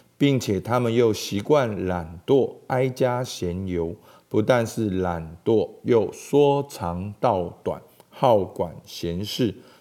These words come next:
说些不当说的话。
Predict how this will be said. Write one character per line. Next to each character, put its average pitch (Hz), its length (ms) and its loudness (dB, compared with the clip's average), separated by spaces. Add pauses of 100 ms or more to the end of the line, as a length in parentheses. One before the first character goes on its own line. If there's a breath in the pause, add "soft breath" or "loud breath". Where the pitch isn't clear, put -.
说 113 280 2
些 110 300 0
不 98 320 -6 (140)
当 101 280 0
说 92 360 -4
的 85 100 -4
话。 90 320 -6